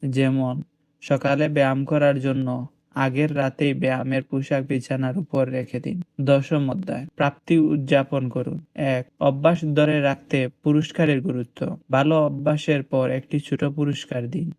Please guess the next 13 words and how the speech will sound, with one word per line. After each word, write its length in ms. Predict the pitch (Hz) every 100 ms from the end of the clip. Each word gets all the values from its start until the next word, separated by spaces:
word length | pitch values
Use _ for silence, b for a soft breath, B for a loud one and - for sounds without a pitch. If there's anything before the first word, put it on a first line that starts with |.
| -
যেমন, 560 | 131 135 135 135 127 147 -
পড়া 280 | 143 151 160
শেষ 300 | - 143 -
করার 340 | 151 147 143
পর 320 | - 135 131 -
একটি 280 | 143 - 139
মজার 440 | 135 127 127 131
গান 280 | 123 127 123
শোনা। 440 | - 131 123 147 -
দুই, 440 | 139 131 135 131 143 _ _ _ -
উদযাপনের 720 | 151 147 139 139 143 143 147
শক্তি। 600 | 151 139 - - - 175 -
উদযাপন 800 | 147 147 135 147 143 175 160 156